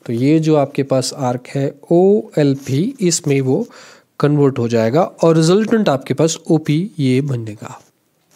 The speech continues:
ठीक है। तो जैसे ये बनेगा तो हम क्या करते हैं, इस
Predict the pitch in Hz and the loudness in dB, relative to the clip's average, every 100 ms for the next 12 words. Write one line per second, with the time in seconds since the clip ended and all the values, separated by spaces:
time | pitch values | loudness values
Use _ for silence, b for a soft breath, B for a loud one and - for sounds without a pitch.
0 | _ - - 190 b b b b b b | _ -12 -8 -8 b b b b b b
1 | b - 165 156 165 240 240 214 208 190 | b -4 0 2 2 2 2 4 2 2
2 | 214 220 185 196 214 208 170 160 202 208 | 0 0 0 2 0 0 -2 0 -2 -2